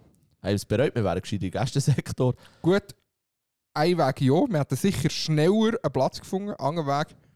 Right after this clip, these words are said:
Speaker 2: ist das Stadion restlos ausverkauft gewesen. Das heisst, auch im Gästesektor wäre es sicher ein Gestunk gewesen.
Speaker 1: Nein, nein,
Speaker 2: Aber
Speaker 1: das
Speaker 2: wir
Speaker 1: ist
Speaker 2: hätten
Speaker 1: okay gewesen.
Speaker 2: sicher von Anfang an mehr gesehen. Weil das erste Drittel haben wir über den Fernseher geschaut und
Speaker 1: <laughs>
Speaker 2: haben
Speaker 1: Ja,
Speaker 2: gegessen.
Speaker 1: sie haben etwas gegessen, weil es hat sich nicht gelohnt. Wir sind dort in das Stadion gelaufen.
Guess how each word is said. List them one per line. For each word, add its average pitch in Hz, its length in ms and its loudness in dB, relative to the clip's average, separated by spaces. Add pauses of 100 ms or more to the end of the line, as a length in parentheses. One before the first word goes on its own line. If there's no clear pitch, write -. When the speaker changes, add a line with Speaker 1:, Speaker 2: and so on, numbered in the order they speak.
(340)
Speaker 2:
ist - 80 -10
das 131 80 -6
Stadion 131 420 0 (160)
restlos 135 560 0
ausverkauft 165 560 0
gewesen. 160 200 -2
Das 127 60 -4
heisst, 123 160 -4
auch 135 140 -2
im 127 140 -2
Gästesektor 139 720 -4
wäre 110 140 -2
es - 120 -18
sicher 151 300 -4
ein 127 60 0 (100)
Gestunk 156 400 -4
gewesen. - 240 -6 (540)
Speaker 1:
Nein, 95 200 0
nein, 123 200 2
Speaker 2:
Aber - 20 4
Speaker 1:
das 147 80 2
Speaker 2:
wir 110 100 2
Speaker 1:
ist 135 120 0
Speaker 2:
hätten 107 80 0
Speaker 1:
okay 185 140 2
gewesen. 170 140 -2
Speaker 2:
sicher 202 100 2
von 151 180 2
Anfang 156 260 -2
an 127 100 -2
mehr 127 140 -4
gesehen. - 260 -12 (520)
Weil 127 80 2
das - 80 -2
erste 156 220 -2
Drittel 139 260 -2
haben 131 80 0
wir 123 60 2
über 110 120 -2
den 113 60 0
Fernseher 139 400 0
geschaut 135 240 2
und 123 180 0
Speaker 1:
<laughs> - 0 -
Speaker 2:
haben 123 160 2
Speaker 1:
Ja, 120 100 -2 (200)
Speaker 2:
gegessen. 104 400 0
Speaker 1:
sie - 200 -4
haben 98 60 -2
etwas - 140 -12
gegessen, 127 360 2
weil 107 60 4
es 95 80 -2
hat 92 120 -2
sich 101 140 -6
nicht 107 160 -6
gelohnt. 123 340 0
Wir 113 120 -4
sind - 180 -2
dort 120 160 0
in - 40 -18
das 98 120 -8
Stadion 139 420 -2
gelaufen. 143 500 -8